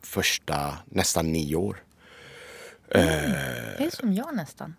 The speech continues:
Speaker 2: Coolt.
Speaker 1: Ja, precis.
Speaker 2: Mm.
Speaker 1: Där har vi en
Speaker 2: Vi,
Speaker 1: gemensam
Speaker 2: vi har ju identifierat att vi är lika gamla och vi
Speaker 1: Ja.
Speaker 2: fyller jämnt i år, eh, och har pratat, eh, fyrtioårsfest här i femton minuter innan
Speaker 1: Ja.
Speaker 2: inspelning.
Speaker 1: Och vilka fester det kommer bli!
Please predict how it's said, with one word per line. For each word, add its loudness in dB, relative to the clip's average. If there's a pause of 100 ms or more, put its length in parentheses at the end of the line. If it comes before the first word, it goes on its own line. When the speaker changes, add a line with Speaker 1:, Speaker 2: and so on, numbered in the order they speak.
Speaker 2:
Coolt. -10 (100)
Speaker 1:
Ja, 10
precis. 4
Speaker 2:
Mm. 10
Speaker 1:
Där 10
har 8
vi 10 (140)
en 0
Speaker 2:
Vi, 4
Speaker 1:
gemensam 4
Speaker 2:
vi 6
har 6
ju -2
identifierat 0
att -2
vi -4
är -2
lika -4
gamla 0
och 0
vi 4
Speaker 1:
Ja. 8
Speaker 2:
fyller 4
jämnt 0
i -2
år, 2 (400)
eh, 6
och -2
har 2
pratat, 0
eh, 2
fyrtioårsfest -6
här -6
i -6 (460)
femton 0
minuter 10
innan 12
Speaker 1:
Ja. 12
Speaker 2:
inspelning. 12
Speaker 1:
Och 12
vilka 10
fester 10
det 12
kommer 10
bli! 6